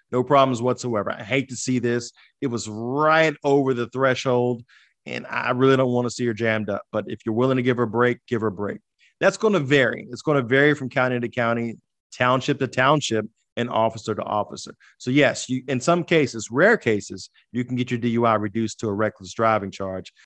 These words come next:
There, there, and that's gonna depend on a lot of factors. Some of those factors are the officer, how the, you treated the officer, that interaction between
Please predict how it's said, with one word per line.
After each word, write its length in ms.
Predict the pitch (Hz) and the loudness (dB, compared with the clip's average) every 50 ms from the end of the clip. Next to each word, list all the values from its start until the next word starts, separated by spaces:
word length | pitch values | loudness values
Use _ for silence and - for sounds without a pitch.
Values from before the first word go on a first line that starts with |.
| _ _ _ | _ _ _
There, 320 | 147 123 135 131 127 120 | -2 2 4 4 4 6
there, 160 | 113 131 127 | 4 4 4
and 260 | 123 - - 135 127 143 | 4 2 0 0 0 0
that's 140 | 147 - | 0 0
gonna 180 | - 175 156 147 | 0 0 0 0
depend 240 | 123 - 147 135 127 | 0 0 -2 -2 -2
on 60 | 127 | -2
a 80 | 120 117 | -2 0
lot 180 | 117 117 117 | 0 0 0
of 80 | 110 - | -2 -2
factors. 420 | - 120 113 107 _ - 104 - | -2 -2 -2 -2 _ -10 -12 -2
Some 200 | - 135 135 139 | 2 2 4 4
of 40 | 139 | 4
those 160 | 139 131 131 | 2 2 2
factors 380 | - 135 127 123 123 127 117 - | 2 2 2 2 0 -4 -4 -4
are 100 | 110 101 | -4 -4
the 120 | 101 104 | -2 0
officer, 560 | 107 117 139 143 - 151 - - 185 180 - _ _ _ _ _ _ _ _ _ _ | 2 2 2 2 0 -2 -4 -4 -4 -6 -6 _ _ _ _ _ _ _ _ _ _
how 300 | - - 131 127 123 131 | 0 2 4 4 4 4
the, 140 | 110 107 117 | 2 -2 -8
you 280 | 117 120 123 127 127 | -6 -4 -2 -2 -4
treated 420 | 123 - - - 165 175 190 185 151 | -4 -4 -2 2 2 2 4 2 0
the 140 | 131 120 117 | 2 2 2
officer, 340 | 110 107 104 - - 127 | 2 2 0 -4 -6 -6
that 160 | 117 127 123 127 | -2 -2 0 2
interaction 600 | 139 135 135 127 127 131 135 135 135 - 139 127 | 2 2 4 4 4 4 4 2 0 -2 -4 -2
between 680 | 123 123 - - - 123 123 120 120 120 120 120 107 | -4 -4 -6 -6 -6 -4 -2 -2 -2 -2 -2 -4 -6